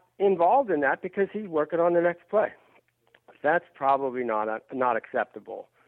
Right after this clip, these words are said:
Really is not. He's gotta be the, you gotta be the head coach. I, I'm always a big believer in what Bear Bryant wrote.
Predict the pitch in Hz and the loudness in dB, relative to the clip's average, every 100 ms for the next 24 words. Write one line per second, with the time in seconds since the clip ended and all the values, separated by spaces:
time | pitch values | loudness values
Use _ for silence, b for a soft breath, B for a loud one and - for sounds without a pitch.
0 | _ 139 160 143 127 120 113 104 90 92 | _ -2 0 0 -2 -6 -4 -6 -6 -8
1 | 147 139 123 113 104 101 95 92 b b | -10 -6 -2 0 -2 -6 -8 -10 b b
2 | b - 180 190 170 139 131 123 - 107 | b -6 0 0 2 0 0 -2 -2 -2
3 | 101 - - - 131 - 123 156 127 143 | -2 -6 -14 -10 -10 -6 -4 -2 0 0
4 | 151 131 131 123 113 135 147 139 135 131 | 0 -4 -10 -12 -8 -6 -4 -2 -2 -2
5 | 127 120 117 120 123 120 120 127 120 113 | -2 -2 -2 0 0 2 0 0 0 0
6 | 131 | -2